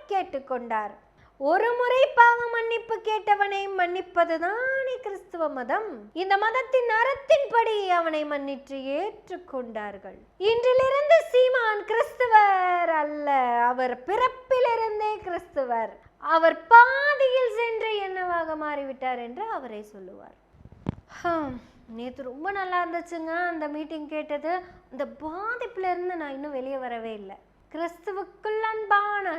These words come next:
சகோதர சகோதரிகளே, இங்கு அனைவரும் கிறிஸ்தவர்களாக ஆகிவிடுவார்கள். ஹம், நாம் கிறிஸ்தவர்களாக இருந்து சீமானை ஜெயிக்க வைத்து திமுகவை தோற்கடிக்க வேண்டும்.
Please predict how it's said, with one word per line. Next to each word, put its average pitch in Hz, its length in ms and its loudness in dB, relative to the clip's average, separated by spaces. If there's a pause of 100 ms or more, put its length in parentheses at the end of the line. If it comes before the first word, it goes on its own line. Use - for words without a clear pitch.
(140)
சகோதர 349 680 -4
சகோதரிகளே, 220 640 -12 (180)
இங்கு 294 320 -4 (120)
அனைவரும் 392 540 -2
கிறிஸ்தவர்களாக 370 840 -2 (120)
ஆகிவிடுவார்கள். 254 880 -6 (340)
ஹம், 247 560 -6 (400)
நாம் 302 420 4
கிறிஸ்தவர்களாக 370 840 4 (200)
இருந்து 453 340 0 (460)
சீமானை 403 640 4
ஜெயிக்க 415 340 -2 (100)
வைத்து 453 320 0 (440)
திமுகவை 339 720 -4 (140)
தோற்கடிக்க 415 880 -4
வேண்டும். 208 400 -8